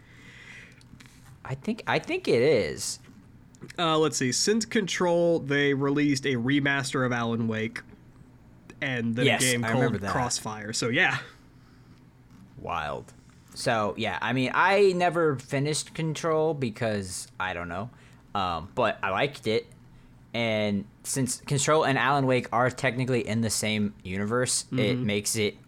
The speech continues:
Speaker 1: really interesting to me to see what they're gonna do world-wise outside of the main story, like how,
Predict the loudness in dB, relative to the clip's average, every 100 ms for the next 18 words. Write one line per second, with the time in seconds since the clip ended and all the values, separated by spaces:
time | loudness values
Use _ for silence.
0 | -20 -20 -20 -20 -20 -20 -14 -10 0 4
1 | 6 6 6 4 2 -2 -2 -2 -2 0
2 | 0 -2 -4 -8 -12 -6 -4 -2 0 -2
3 | -2 -2 -2 -4 -2 -2 -4 -8 -16 -20
4 | -20 -18 -10 0 4 6 8 6 4 4
5 | 4 2 -2 -4 -2 0 2 0 2 0
6 | 0 0 -2 -2 -2 -2 -4 -2 -2 -2